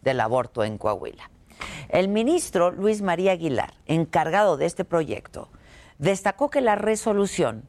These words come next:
sobre el aborto de Coahuila va a constituir el primer pronunciamiento de un tribunal constitucional en toda América Latina sobre el uso del derecho penal en relación con la interrupción voluntaria del embarazo.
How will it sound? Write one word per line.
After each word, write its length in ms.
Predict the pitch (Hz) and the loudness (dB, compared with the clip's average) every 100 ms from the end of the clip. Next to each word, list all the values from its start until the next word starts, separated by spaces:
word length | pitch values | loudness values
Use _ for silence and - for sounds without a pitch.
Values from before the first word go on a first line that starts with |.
| - | -20
sobre 360 | - 185 143 160 | -4 -2 0 0
el 100 | 190 | 2
aborto 420 | 160 131 - 120 | 0 0 -2 -6
de 120 | 117 | -6
Coahuila 580 | - 110 104 120 123 - _ _ _ _ _ - | -2 -2 0 0 0 -2 _ _ _ _ _ -2
va 60 | 240 | 0
a 60 | |
constituir 840 | 254 254 - 214 - 185 220 226 - | 0 -4 -2 -2 2 2 2 0 0
el 240 | 196 185 | 0 0
primer 500 | - 190 196 220 226 | 0 -2 0 0 -2
pronunciamiento 1040 | - 220 208 202 196 - 165 156 131 - 170 | 0 0 0 -2 -4 0 0 0 -4 -2 0
de 140 | 175 | 2
un 200 | 214 262 | 2 0
tribunal 480 | 294 262 202 185 185 | 0 0 2 0 0
constitucional 1080 | 190 208 - 214 - 208 - 185 131 - - - | 0 0 -2 -6 -2 -2 2 0 0 -4 -6 -4
en 180 | 180 | -4
toda 400 | 175 - 285 220 | 0 0 2 2
América 380 | 147 156 170 120 | -2 -2 -4 -2
Latina 500 | 107 110 143 160 208 | -2 -4 -2 0 -2
sobre 380 | 208 185 147 135 | -2 -2 0 0
el 100 | 139 | 2
uso 260 | 175 - 160 | 0 0 -2
del 160 | 131 | -2
derecho 400 | 104 113 104 - | 0 0 -2 -8
penal 420 | - 98 113 151 - - - - | -6 -4 -2 -2 -6 -20 -20 -4
en 260 | 180 190 180 | -2 0 0
relación 720 | 208 196 165 - 180 226 - - | 2 0 -2 2 2 2 -4 -8
con 180 | - 156 | -2 0
la 80 | 131 | -2
interrupción 680 | 127 - 165 143 - 135 131 | -2 0 0 -2 -2 -2 0
voluntaria 760 | 156 160 147 - 143 123 120 | 0 0 -4 -2 -2 -2 -4
del 160 | 113 107 | -2 -2
embarazo. 600 | 101 78 53 - - | -2 -4 -4 -6 -12